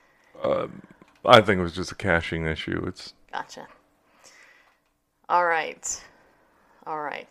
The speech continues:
Speaker 2: All right. Awesome. Okay, so, um, I, um, have a dog that's heavily panting next to Bareface.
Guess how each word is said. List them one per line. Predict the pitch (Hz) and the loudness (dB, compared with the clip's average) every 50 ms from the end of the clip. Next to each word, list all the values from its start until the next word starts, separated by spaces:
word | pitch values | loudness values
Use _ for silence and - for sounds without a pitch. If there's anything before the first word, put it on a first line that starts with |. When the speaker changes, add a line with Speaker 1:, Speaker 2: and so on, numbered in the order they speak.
| - - | -16 -12
Speaker 2:
All | 156 | -10
right. | 156 160 156 - - | -10 -10 -10 -10 -10
Awesome. | - 156 156 160 - - - - - - - - - - - _ _ _ _ _ _ _ _ _ _ _ - | -8 -8 -8 -8 -10 -12 -14 -14 -18 -20 -20 -20 -20 -20 -20 _ _ _ _ _ _ _ _ _ _ _ 0
Okay, | 247 254 269 226 180 - - | 2 2 4 2 0 0 -4
so, | - - 302 320 285 220 208 214 226 262 254 - - - - | -2 2 4 4 6 4 4 2 0 -2 -6 -10 -18 -10 -4
um, | 214 202 208 208 196 196 196 196 - _ _ _ _ _ _ _ _ _ _ _ _ _ - - - - _ _ _ _ _ _ _ _ _ _ _ _ _ - | -4 -2 -2 -2 -4 -6 -8 -14 -20 _ _ _ _ _ _ _ _ _ _ _ _ _ -20 -20 -20 -20 _ _ _ _ _ _ _ _ _ _ _ _ _ 0
I, | - 214 226 233 208 196 196 196 202 233 254 285 247 - - - - - _ _ _ - - | 2 4 6 6 6 6 4 4 2 0 0 -2 -2 -6 -14 -20 -20 -20 _ _ _ -4 0
um, | 185 180 180 180 175 175 175 175 180 180 180 - _ _ _ _ _ _ - - - _ _ _ - - - - - - - - - - - - - _ _ _ _ _ _ _ _ _ _ _ _ _ _ _ _ _ _ _ _ _ _ _ _ _ _ _ _ _ _ _ _ - - _ _ _ _ _ _ _ _ _ _ _ _ _ _ _ _ _ _ _ _ _ _ _ _ _ _ _ _ _ _ _ - | 2 4 4 4 4 2 0 -2 -6 -10 -14 -18 _ _ _ _ _ _ -20 -20 -20 _ _ _ -18 -18 -18 -18 -20 -20 -20 -20 -20 -20 -20 -20 -20 _ _ _ _ _ _ _ _ _ _ _ _ _ _ _ _ _ _ _ _ _ _ _ _ _ _ _ _ _ _ _ _ -20 -20 _ _ _ _ _ _ _ _ _ _ _ _ _ _ _ _ _ _ _ _ _ _ _ _ _ _ _ _ _ _ _ -6
have | 185 180 175 | -6 -4 -4
a | 165 | -6
dog | 165 175 185 196 190 175 160 | -6 -4 -2 -2 -2 -4 -4
that's | 175 160 156 - | -6 -8 -8 -8
heavily | - 220 208 208 202 190 170 160 | -12 -12 -10 -8 -6 -6 -6 -8
panting | - - 226 220 202 - 170 156 160 165 | -8 -8 -6 -6 -6 -8 -10 -12 -10 -12
next | 165 170 - - | -12 -14 -14 -16
to | - - | -18 -14
Bareface. | - - 196 196 185 - - - - 156 - - - | -10 -8 -8 -8 -8 -8 -12 -12 -12 -14 -18 -20 -20